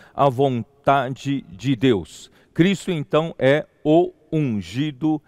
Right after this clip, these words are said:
de Deus. Por isso, irmãos, não, não é de causar estranheza que Jesus Cristo, por causa dessa comissão dele, ele só tinha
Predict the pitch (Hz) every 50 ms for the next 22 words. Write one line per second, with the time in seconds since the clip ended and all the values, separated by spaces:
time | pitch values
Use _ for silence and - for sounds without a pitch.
0 | _ _ _ _ _ - 98 135 156 120 143 139 113 92 80 - - _ - 143
1 | 156 202 202 - - 196 185 185 185 190 175 - - - _ _ _ _ - 123
2 | 135 160 196 214 233 233 220 - - _ _ _ _ _ _ - 170 185 208 202
3 | 190 190 214 220 185 170 175 - 175 160 156 143 170 170 160 - - 160 147 131
4 | 127 151 190 214 208 156 156 - - - 160 143 127 147 139 120 - 185 202 175
5 | - - - 165 196 208 165 - - 220 214 196 - - _ _ _ - 170 160
6 | 143 - - 180 190 202 202 202 190 151 - - 202 185 185 143 123 151 170 185
7 | - - - 160 - _ - - 294 294 262 226 180 - - 214 208 202 180 151
8 | 156 170 180 185 202 208 185 - _ - - - - _ - - 170 202 202 196
9 | - - 202 170 - - - - 226 240 247 240 240 233 226 214 208